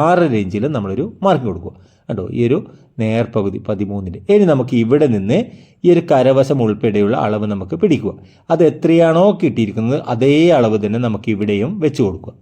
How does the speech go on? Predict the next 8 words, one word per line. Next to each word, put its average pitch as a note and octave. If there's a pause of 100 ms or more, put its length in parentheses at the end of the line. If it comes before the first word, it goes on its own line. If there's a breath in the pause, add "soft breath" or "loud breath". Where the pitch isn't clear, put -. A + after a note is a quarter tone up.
(280)
കണ്ടോ, F#2 (520 soft breath)
ആറേ B2 (100)
മുക്കാൽ A#2+
ഇഞ്ചാണ് A2+
നമുക്ക് G#2
വന്നത്, A2
അത് B2
അവിടെയും A2